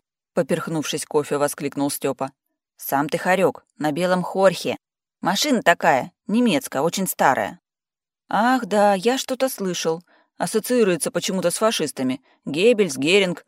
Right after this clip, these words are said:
«Всё правильно, они и ездили на хорьхах. Автомобиль представительского класса для руководителей и богатых людей Третьего рейха.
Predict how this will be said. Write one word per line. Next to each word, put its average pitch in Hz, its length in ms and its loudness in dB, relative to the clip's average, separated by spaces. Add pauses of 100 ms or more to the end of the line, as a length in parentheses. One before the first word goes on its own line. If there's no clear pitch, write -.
(360)
«Всё - 280 -2
правильно, 220 640 2
они 247 380 4
и 208 40 0
ездили 190 380 -2
на 180 140 0
хорьхах. 165 480 -4 (320)
Автомобиль 175 500 2
представительского 208 800 -4
класса 160 480 -2 (120)
для 156 180 0
руководителей 143 680 -4
и 170 220 -6
богатых 143 520 -4
людей 165 380 -4
Третьего 165 400 -4
рейха. 147 440 -4